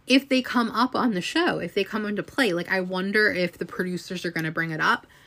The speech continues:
if they're gonna, the producers are gonna encourage some of the housewives to bring up the comments and make Anne Marie and her husband explain. And it'll be interesting to see if it all plays out.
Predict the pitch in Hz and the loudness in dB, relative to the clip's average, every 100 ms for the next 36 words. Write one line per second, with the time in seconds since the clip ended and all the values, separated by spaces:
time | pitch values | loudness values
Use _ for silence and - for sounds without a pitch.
0 | _ _ - 214 214 214 202 190 180 175 | _ _ 0 0 0 0 0 0 -2 -2
1 | - 180 - 185 - 175 175 170 160 170 | -6 -8 -6 -6 -4 -6 -2 -2 -2 -4
2 | - - 180 170 - - 185 180 190 - | -6 0 0 0 -6 -8 -6 -4 -2 2
3 | 294 466 - 196 156 165 - 175 175 156 | 4 4 4 4 4 -2 -8 -4 -2 -2
4 | 143 165 _ - - - - 214 247 214 | -6 -10 _ -20 -20 -10 -6 -2 2 4
5 | 202 196 233 - 202 196 196 185 185 - | 4 0 -4 -4 -2 -2 -2 -2 -2 -6
6 | - 196 185 190 180 170 175 180 180 165 | -8 -6 -4 -4 -4 -4 -4 -4 -4 -4
7 | 160 170 180 175 - 220 285 349 151 180 | -6 -6 -6 -8 -8 -4 -2 -4 -6 -10
8 | - 202 190 185 185 190 - - - - | -6 0 2 2 -2 -8 -12 -20 -20 -14
9 | - 226 247 254 240 240 - 320 - 269 | -2 2 4 2 2 0 2 0 0 0
10 | 254 247 247 185 190 202 202 165 170 - | 2 2 0 -2 -2 -2 -4 -4 -6 -4
11 | 165 160 160 160 170 | -4 -2 -2 -4 -10